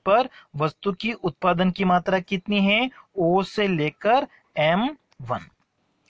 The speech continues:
अब देखिए, यदि मांग बढ़ जाती है, तो मांग बढ़ने से क्या होगा? मांग वक्र जो है,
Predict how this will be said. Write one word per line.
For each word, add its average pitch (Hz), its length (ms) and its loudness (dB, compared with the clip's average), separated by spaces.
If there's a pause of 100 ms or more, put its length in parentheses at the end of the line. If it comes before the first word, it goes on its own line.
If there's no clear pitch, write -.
(320)
अब 208 120 4
देखिए, 220 560 0 (220)
यदि 185 280 2
मांग 185 320 4
बढ़ 143 240 2
जाती 170 320 2
है, 180 300 2 (240)
तो 185 60 2
मांग 175 340 4
बढ़ने 185 280 2
से 202 180 -2
क्या 196 180 2
होगा? 196 400 4 (240)
मांग 165 360 4
वक्र 196 320 0
जो 185 160 0
है, 180 280 2